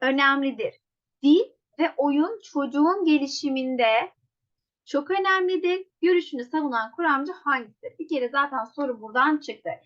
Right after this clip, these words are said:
İlk anaokulunu açan okul öncesi eğitimin babası kimdi? Hatta geçen sene bunu sordular. Tabii ki de Froebel'dir. Froebel nerede? İşaretledik.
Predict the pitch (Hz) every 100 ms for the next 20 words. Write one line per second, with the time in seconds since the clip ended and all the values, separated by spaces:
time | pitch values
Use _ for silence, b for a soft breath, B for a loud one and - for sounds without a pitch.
0 | _ _ 359 370 - 302 302 - 269 254
1 | - 247 240 208 247 b 247 _ _ _
2 | 302 294 370 - 269 262 254 - 269 269
3 | 247 240 254 220 226 _ _ 302 294 269
4 | 285 294 285 - - 247 302 302 311 285
5 | 277 285 285 269 247 262 269 277 285 254
6 | 240 262 226 247 247 247 - _ _ -
7 | - 240 240 208 - 170 143 127 - -
8 | _ _ 247 233 226 220 226 220 220 202
9 | 226 240 240 - 240 208 196 190 - -
10 | 208 277 302